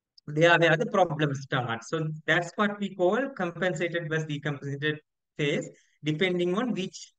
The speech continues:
to which extent the arterial flow is, flow is being restricted, uh, inside the cranial cavity. I will explain it later. Then, of course, the last thing, uh, last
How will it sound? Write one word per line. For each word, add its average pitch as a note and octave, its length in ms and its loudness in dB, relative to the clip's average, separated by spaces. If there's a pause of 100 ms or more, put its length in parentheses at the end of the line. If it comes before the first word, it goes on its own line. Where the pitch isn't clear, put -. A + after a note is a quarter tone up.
(200)
to G#3 80 -2
which F3+ 300 -4
extent F#3 640 -2
the A#3+ 100 6
arterial F3+ 580 4
flow F#3 160 4
is, F#3 460 -4
flow E3 220 4
is A3 280 0 (160)
being D#3+ 200 0
restricted, D#3 720 2 (360)
uh, B2+ 760 2
inside D3+ 340 2
the - 80 -4
cranial D3 360 2
cavity. C#3 360 -2
I C3+ 80 6
will C#3+ 80 0
explain C#3 380 -2
it C3+ 140 -4
later. A#2+ 500 -2 (480)
Then, A3 180 6
of A#3 180 2
course, F#3+ 180 2
the E3+ 80 4
last G#3 460 6
thing, F3+ 380 -2 (420)
uh, D3+ 380 4
last F3 420 2